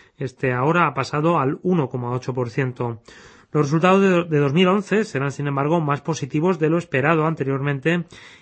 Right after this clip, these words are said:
y si antes se contaba con un crecimiento del uno coma siete por ciento, será en realidad de dos puntos.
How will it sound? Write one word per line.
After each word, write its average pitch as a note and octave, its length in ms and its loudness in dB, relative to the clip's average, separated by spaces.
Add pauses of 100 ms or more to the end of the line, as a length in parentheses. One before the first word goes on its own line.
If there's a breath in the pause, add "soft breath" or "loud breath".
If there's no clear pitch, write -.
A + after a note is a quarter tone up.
y C3 80 -10
si C3+ 100 -2
antes C3 140 -4
se C3 80 -10
contaba D#3 420 2
con C3+ 140 0
un C3 40 -4
crecimiento C3 640 -4
del C#3 340 -4
uno F3 260 2
coma B2+ 180 -4
siete C3+ 200 -6
por E3 160 0
ciento, C#3 520 -2 (360 loud breath)
será A#2 200 -4
en A#2+ 80 -2
realidad B2 520 0
de C3 120 -2
dos A#2 180 -4
puntos. C#3 560 0